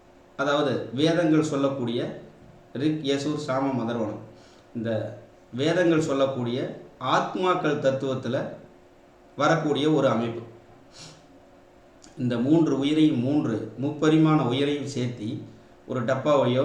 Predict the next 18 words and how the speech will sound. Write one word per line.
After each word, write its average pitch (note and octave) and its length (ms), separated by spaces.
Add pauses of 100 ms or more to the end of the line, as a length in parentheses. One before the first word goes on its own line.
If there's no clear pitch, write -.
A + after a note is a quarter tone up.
இல்ல C#3 180 (680)
ஏதோ D3 220
ஒரு D#3+ 160
வகையில D3+ 260
வச்சு B2+ 240
மூடும் C#3 360
பொழுது A2+ 260
தான் - 180 (1080)
ஆத்மாக்கள், D3+ 640
அதாவது, A#2 440 (500)
அஹ், A2 180
வேதங்கள் D#3 480
சொல்லுகிற C3 360
ஆத்மாக்கள் D3 640
வகையில A#2 300 (1160)
வரக்கூடிய D3 460 (400)
ஒரு D3+ 200 (200)
அமைப்பு. D3+ 420